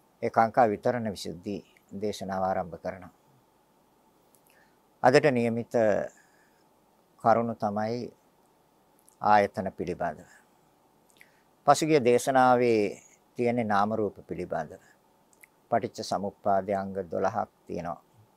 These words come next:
ඒ අවිද්‍යාව ගැන කිව්වා, සංස්කාරයන් ගැන දේශනා කළා, විඥානය පැහැදිලි කරා, නාම රූපත් පැහැදිලි කරලා තියෙනවා. අද දේශනාවට ඇතුළත් වෙන්නේ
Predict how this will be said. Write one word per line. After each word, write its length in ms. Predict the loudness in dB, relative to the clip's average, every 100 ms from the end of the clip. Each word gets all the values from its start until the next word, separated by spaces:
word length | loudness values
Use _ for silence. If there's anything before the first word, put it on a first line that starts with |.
| _ _ _ -20 _ _
ඒ 120 | 6 8
අවිද්‍යාව 560 | 8 6 8 10 10 8
ගැන 220 | 6 2
කිව්වා, 440 | 0 -8 4 4 4 -2 _ _ _ _ _ _ _ _
සංස්කාරයන් 960 | -12 0 2 0 0 4 6 6 4 4
ගැන 180 | 0 0
දේශනා 540 | -2 -2 -2 -2 -4 -6
කළා, 360 | _ 2 2 2 _ _ _ _ _ -2
විඥානය 560 | 0 4 6 6 4 0 -2 _ _ _ -8
පැහැදිලි 420 | -4 -4 -4 -6
කරා, 440 | -2 4 6 6 2 _ _ _ _ _ _ -20 -20
නාම 320 | -2 4 6 6
රූපත් 480 | 4 2 2 -2 -2 _
පැහැදිලි 440 | -8 -6 -8 -10
කරලා 300 | -6 -4 -4
තියෙනවා. 480 | -4 -2 -2 -4 -6 _ _ _ _ _ _ _ _ _ _ _ -6
අද 100 | -4 -2
දේශනාවට 600 | -2 -4 -6 -4 -4 -4
ඇතුළත් 380 | -6 -6 -6 -8
වෙන්නේ 460 | -10 -8 -8 -12